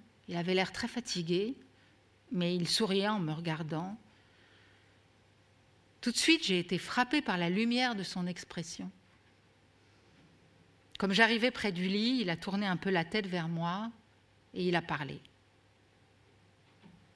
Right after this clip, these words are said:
Et depuis que je vivais près de lui, c'est la première fois qu'il me parlait en se réveillant,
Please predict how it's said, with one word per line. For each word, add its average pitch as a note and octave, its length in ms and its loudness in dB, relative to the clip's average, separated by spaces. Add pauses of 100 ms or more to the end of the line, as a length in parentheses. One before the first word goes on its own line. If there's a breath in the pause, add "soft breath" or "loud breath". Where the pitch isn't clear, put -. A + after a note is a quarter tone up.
(440)
Et F#3 100 0
depuis G3+ 300 2
que A3 120 0
je F3+ 120 -4
vivais G3 280 2
près G3+ 260 -4
de F3+ 140 0
lui, F#3+ 320 0
c'est - 200 -6
la E3 120 -2
première A3+ 440 0
fois A3 220 -4
qu'il G#3+ 200 -6
me F#3 100 -2
parlait F3+ 340 -4
en F#3 100 -4
se E3+ 160 -8
réveillant, D#3+ 480 -6